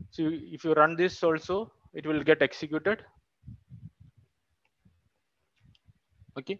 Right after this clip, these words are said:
so that is another option. Now how to, uh, run this from command line? So for command line, the, the command that we need is robot. Okay, robot is a command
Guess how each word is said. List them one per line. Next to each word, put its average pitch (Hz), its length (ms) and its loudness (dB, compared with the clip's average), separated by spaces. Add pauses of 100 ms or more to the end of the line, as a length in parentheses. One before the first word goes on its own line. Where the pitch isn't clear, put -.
(140)
so 160 100 -6
that 156 160 10
is 165 80 2
another 165 280 6
option. 180 340 2 (720)
Now 160 120 4
how 170 220 10
to, 214 340 2
uh, 156 280 8
run 151 180 8
this 185 160 0
from 180 160 -6
command 147 400 4
line? 113 280 0 (420)
So - 120 -2
for 175 160 4
command 214 440 6
line, 196 280 4 (500)
the, 147 520 6 (260)
the 147 80 -4
command 190 420 2
that 180 120 4
we 165 140 -2
need 165 260 -6 (140)
is 156 320 -4
robot. 139 380 4 (720)
Okay, 175 200 -6 (2500)
robot 180 360 6
is 185 140 0
a 175 60 0
command 156 440 0